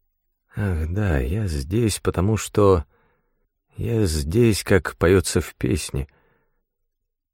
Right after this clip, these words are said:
Я повернулся в спальном мешке, поджал колени к животу и снова заснул. Когда я снова очнулся и огляделся по сторонам, мир был по-прежнему голубым.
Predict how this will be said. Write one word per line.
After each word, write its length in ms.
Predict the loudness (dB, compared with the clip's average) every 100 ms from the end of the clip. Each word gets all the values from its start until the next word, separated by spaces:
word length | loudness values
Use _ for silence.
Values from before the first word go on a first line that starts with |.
| _ _ -2
Я 160 | 0
повернулся 680 | 4 4 6 6 4 4 2
в 60 | 0
спальном 400 | 2 4 4 4
мешке, 680 | 2 0 -4 2 4 4 0 -8 _ _ _ _ _ _
поджал 400 | 2 2 4 2
колени 400 | 4 6 6 6
к 120 | 4
животу 520 | 2 4 4 2 0
и 280 | 0 2 0
снова 480 | 0 0 2 2 2
заснул. 500 | 0 -4 -6 -10 -12 _ _ _ _ _ _ _ _ _ _ _ _ _ _ _ _ -2
Когда 220 | 2 4
я 120 | 4
снова 440 | 4 4 6 6
очнулся 640 | 4 4 0 2 2 2 4
и 100 | 4
огляделся 580 | 4 2 2 4 2 0
по 100 | -2
сторонам, 680 | -2 0 0 0 0 0 -4 _ _ _ _ _ _ _ _ _
мир 320 | -2 0 2
был 300 | 2 2 0
по-прежнему 840 | 2 0 4 4 4 4 2 2 0
голубым. 560 | -2 -2 -4 -6 -8